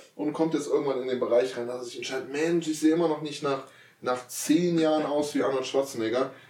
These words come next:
Ja, ich fange jetzt mit Medikamentenmissbrauch an und, äh, dann sehe ich irgendwann aus wie Arnold Schwarzenegger.“ Nein, Digga, das wird nicht passieren. So, erkenn einfach deine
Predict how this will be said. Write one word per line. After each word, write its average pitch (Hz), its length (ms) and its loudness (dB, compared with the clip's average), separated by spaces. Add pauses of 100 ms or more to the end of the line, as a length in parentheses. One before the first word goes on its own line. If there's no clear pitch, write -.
(240)
Ja, 127 320 4
ich 120 140 -2
fange 131 220 -2
jetzt 123 160 -4
mit 127 100 -4
Medikamentenmissbrauch 131 1080 0
an 131 300 -2
und, 113 500 -4
äh, 98 280 2
dann 101 260 -4
sehe 110 160 -4
ich 107 120 -4
irgendwann 104 260 -2
aus 95 180 -4
wie 92 60 -6
Arnold 92 180 -6
Schwarzenegger.“ - 380 -6 (240)
Nein, 117 200 0
Digga, 98 260 0 (240)
das 127 140 -4
wird 143 120 0
nicht - 120 -6
passieren. 110 440 -6 (280)
So, - 240 -4 (460)
erkenn 175 640 2
einfach 147 540 0 (100)
deine 135 600 2